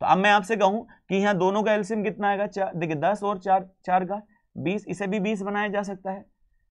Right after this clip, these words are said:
तो बीस बनाने के लिए फ़ाइव से मल्टीप्लाई, और इसे भी बीस बनाने के लिए multiply by टू से। तो अब यहाँ क्या आएगा? ट्वेंटी सिक्स, ट्वेंटी, और इधर जाएगा ट्वेंटी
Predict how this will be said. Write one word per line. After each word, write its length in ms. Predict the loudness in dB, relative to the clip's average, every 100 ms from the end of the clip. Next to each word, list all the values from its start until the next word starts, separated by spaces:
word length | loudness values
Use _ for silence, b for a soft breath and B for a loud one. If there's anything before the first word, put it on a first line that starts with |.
| -6
तो 60 | -4
बीस 280 | 0 0
बनाने 300 | 0 -2 -2
के 80 | -2
लिए 160 | -2 -2
फ़ाइव 240 | -2 -4
से 120 | -4
मल्टीप्लाई, 440 | -6 -4 -2 -2 -4 -4
और 100 | -4
इसे 160 | -4 -2
भी 200 | -4 -6 b b -8
बीस 220 | -2 -2
बनाने 340 | 0 -2 -2 -2
के 80 |
लिए 120 | -2 -2
multiply 420 | -4 -4 -4 -4
by 140 | -6 -8
टू 140 | -10 -10
से। 160 | -12 -18 -20 _ _ _ _ _ _ _ -4
तो 60 |
अब 100 | 0
यहाँ 140 | 2 2
क्या 140 | 4
आएगा? 160 | 4 2
ट्वेंटी 380 | -2 -4 -2 -4
सिक्स, 340 | -6 -10 -16 _ _ _ _ _ _ -20 _ _
ट्वेंटी, 380 | -4 -2 -2 -4 -8 _ _ _ _ _ _ -4
और 120 | -2 0
इधर 220 | 0 2
जाएगा 260 | 2 2
ट्वेंटी 540 | 0 -2 -4 -2 -4